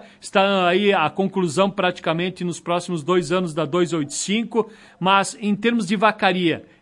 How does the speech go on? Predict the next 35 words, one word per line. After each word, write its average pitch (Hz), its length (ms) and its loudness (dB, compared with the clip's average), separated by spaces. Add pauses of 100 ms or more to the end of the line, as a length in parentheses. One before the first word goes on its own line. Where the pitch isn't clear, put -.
esta 185 320 0
área, 185 400 4
o - 40 -20
que - 140 -6
que 240 200 -2
o 220 40 0
senhor 214 280 0
também 196 480 -2 (260)
tá 185 140 2
trabalhando, 185 720 0
já 180 140 0
embora 185 260 0
esteja 180 380 0
aí 180 100 0
há 175 60 -2
cinco 185 340 -6
dias, 185 340 -2 (280)
para 190 160 0
que 196 160 -4
Vacaria 208 760 0
cada 190 240 -2
vez 208 280 -2
mais 190 260 -2
também 233 400 2
esteja 208 540 0 (280)
não 214 380 4
só 277 240 6
na 254 160 6
rota 247 340 4
turística, 196 460 0
mas 160 160 -4
receba 240 460 2
os 180 80 -6
turistas, 165 500 -4
Ricardo? 123 300 -16